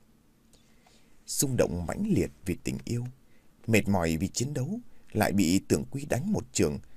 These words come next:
thích một kiếm vào ngực, rồi cuối cùng đâm một dao vào lưng. Máu ra nhiều quá, chàng ngất đi lúc nào không hay.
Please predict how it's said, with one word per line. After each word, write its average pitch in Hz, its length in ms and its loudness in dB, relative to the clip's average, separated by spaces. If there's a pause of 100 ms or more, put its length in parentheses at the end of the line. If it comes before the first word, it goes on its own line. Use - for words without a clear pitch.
(160)
thích - 220 -2
một - 260 0
kiếm 151 280 -2
vào 82 160 0
ngực, 82 200 -2 (440)
rồi 101 360 8
cuối 185 220 2
cùng 82 220 2 (300)
đâm 110 240 2
một 87 180 -2
dao 110 220 0
vào 87 180 0
lưng. 110 220 0 (1040)
Máu 98 200 0
ra 107 180 2
nhiều 90 320 -2
quá, 104 260 -10 (180)
chàng - 320 -4
ngất - 200 -6
đi 117 160 2
lúc 160 120 -4
nào 92 280 -4
không 95 160 -4
hay. 101 240 -2